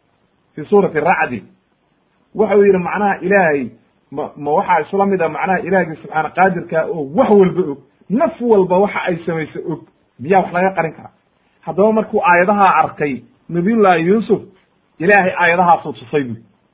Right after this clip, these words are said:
Markaasuu ka cararay meesha. Ibnu Jariir aqwaashaas oo dhan markuu keenay, oo waxa weeye noocaas oo dhan keenay, qaar waxay leeyihiin waxa uu arkay, iyada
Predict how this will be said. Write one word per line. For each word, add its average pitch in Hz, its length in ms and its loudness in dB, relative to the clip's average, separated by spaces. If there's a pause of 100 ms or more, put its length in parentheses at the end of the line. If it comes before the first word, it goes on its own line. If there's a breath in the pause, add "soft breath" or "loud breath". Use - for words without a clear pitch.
(520)
Markaasuu 180 420 0
ka - 140 -6
cararay 131 280 -4
meesha. 123 320 -10 (1600)
Ibnu 196 240 4
Jariir 214 360 2
aqwaashaas 190 540 2
oo 170 80 -4
dhan 165 140 -4
markuu 156 220 -6
keenay, 131 360 -4 (2000)
oo 156 200 4
waxa 190 220 0
weeye 170 220 -2
noocaas 175 440 -2
oo 160 100 -4
dhan 160 160 -8
keenay, 143 300 -4 (540)
qaar 180 180 4
waxay 226 240 4
leeyihiin 208 340 4
waxa 214 160 2
uu 175 140 2
arkay, 165 400 0 (760)
iyada 214 300 2